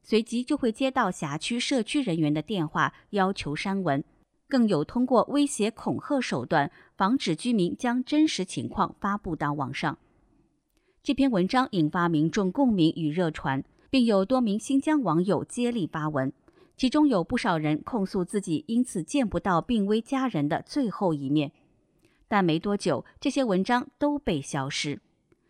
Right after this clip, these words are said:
多名新疆网友迄今仍在微博的乌鲁木齐超话中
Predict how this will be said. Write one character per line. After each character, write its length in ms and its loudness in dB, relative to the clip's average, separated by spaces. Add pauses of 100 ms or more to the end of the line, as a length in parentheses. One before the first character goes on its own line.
(180)
多 140 2
名 180 4
新 160 0
疆 220 0
网 200 2
友 260 2
迄 220 -2
今 240 0
仍 220 2
在 160 0
微 240 2
博 180 0
的 260 2
乌 120 2
鲁 140 4
木 180 0
齐 220 -6
超 240 -2
话 200 0
中 240 0